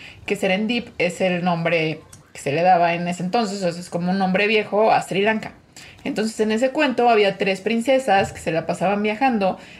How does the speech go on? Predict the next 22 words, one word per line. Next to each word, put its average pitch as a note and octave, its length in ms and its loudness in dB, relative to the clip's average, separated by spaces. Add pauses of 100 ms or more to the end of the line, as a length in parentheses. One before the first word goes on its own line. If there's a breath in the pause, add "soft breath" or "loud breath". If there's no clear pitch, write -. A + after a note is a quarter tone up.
y - 80 -2
en F3+ 80 -4
sus D#3+ 200 -8
viajes G#3 360 0
se G3+ 60 -4
encontraban F3 600 2 (420 loud breath)
cosas A3 400 2
todo A3 140 4
el A3 100 2
tiempo, G#3+ 480 0 (240)
eh, F3 640 0 (160)
y, F#3+ 500 -4
y E3 220 -2
esas F#3 220 -4
cosas, F3+ 380 0
pues, D#3+ 180 -8
las C#3+ 180 -2
sorprendían D3+ 680 -4
y, - 160 -16 (320)
y B2+ 60 -6
así. - 240 -10 (460)
Entonces, F#3 640 -2